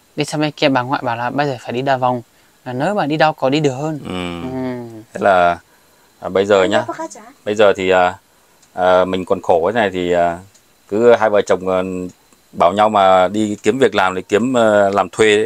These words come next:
Speaker 2: để được một hai đồng, à, đổ được một hai cân ngô cũng được. Đấy, không phải cứ động tí để lại bỏ về nhà ngoại thì ví dụ, à, anh Hờ không kiếm được đồng nào thì lúc đấy thì trở thành, à, ờ, vợ một nơi chồng một nơi à.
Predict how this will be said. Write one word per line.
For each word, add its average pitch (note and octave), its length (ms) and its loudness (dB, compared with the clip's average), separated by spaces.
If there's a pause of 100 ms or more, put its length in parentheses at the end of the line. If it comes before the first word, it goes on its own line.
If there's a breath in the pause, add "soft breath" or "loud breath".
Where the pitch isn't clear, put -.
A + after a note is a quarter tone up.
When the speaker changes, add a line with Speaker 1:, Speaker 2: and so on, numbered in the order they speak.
Speaker 2:
để F2 80 -4
được F2+ 80 -8
một F#2 180 -2
hai G#2 100 0
đồng, G2+ 220 2
à, G2+ 80 0
đổ E2+ 180 -2
được F2+ 140 -4
một F#2+ 140 -2
hai G2+ 80 -2
cân A2 180 -6
ngô A2 120 2
cũng A2+ 180 -10
được. G#2 160 -2 (600)
Đấy, G#2+ 220 -10
không A2 100 -10
phải F2+ 180 2
cứ A#2+ 200 4
động G2 200 0
tí G2+ 140 2
để F#2+ 300 6
lại F2+ 240 2
bỏ E2+ 400 0
về F#2 240 -2
nhà F2+ 100 0
ngoại F#2 340 0
thì F2+ 220 -10 (520 soft breath)
ví A2 80 -8
dụ, A2+ 180 4
à, F2+ 300 4 (380)
anh G#2 160 -8
Hờ G#2 120 0
không G2 160 -8
kiếm A#2 180 0
được G#2 100 0
đồng F#2+ 180 0
nào F2 200 2
thì E2+ 300 -6
lúc G2 200 -12
đấy G#2 200 2
thì G#2+ 140 -2
trở - 160 -2
thành, F2 240 -8
à, E2+ 240 -4 (560 soft breath)
ờ, F2 340 0
vợ F2+ 280 0
một F#2 120 -2
nơi G2+ 200 2
chồng F#2 160 -2
một F#2 60 -6
nơi G#2 240 4
à. F2 140 -2